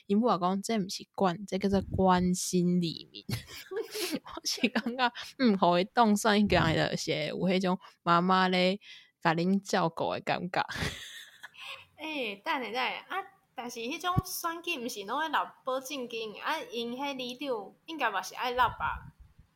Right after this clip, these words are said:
Speaker 1: 哎，我这我毋知影因兜是安怎处理的，但是我是知影因兜是真正足认真选的，因为因后来吼，因个我迄个朋友伊原本就是咧做设计师的对啊，所以吼伊就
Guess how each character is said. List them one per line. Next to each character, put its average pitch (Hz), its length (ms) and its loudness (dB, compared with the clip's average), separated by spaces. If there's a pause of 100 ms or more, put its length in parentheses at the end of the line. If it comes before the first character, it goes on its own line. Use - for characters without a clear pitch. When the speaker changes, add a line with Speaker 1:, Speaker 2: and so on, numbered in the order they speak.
(200)
Speaker 1:
哎， 262 140 2
我 214 220 4
这 311 180 8
我 294 220 8
毋 180 140 2
知 165 80 2
影 214 180 6
因 185 180 2
兜 214 200 6
是 202 100 -2
安 - 240 -2
怎 180 220 4
处 196 260 2
理 180 240 2
的， - 240 -4 (480)
但 190 180 6
是 190 200 6
我 247 260 8
是 - 200 0
知 - 120 -2
影 190 440 6
因 190 200 4
兜 202 180 10
是 202 120 0
真 160 240 -4
正 190 200 6
足 190 100 6
认 185 220 4
真 - 220 -6
选 110 260 2
的， - 100 -8
因 185 140 4
为 170 120 2
因 175 260 0
后 156 200 4
来 147 180 2
吼， 156 120 0
因 160 140 0
个 185 320 2 (240)
我 190 100 4
迄 214 120 8
个 202 80 8
朋 160 200 2
友 185 200 4
伊 151 80 2
原 160 260 4
本 196 160 4
就 - 80 -2
是 - 300 -6 (340)
咧 185 220 8
做 185 340 8
设 175 320 6
计 165 260 -2
师 - 280 -6
的 - 160 0
对 160 160 0
啊， - 160 -2
所 220 180 2
以 196 40 6
吼 180 140 4
伊 160 120 2
就 120 240 0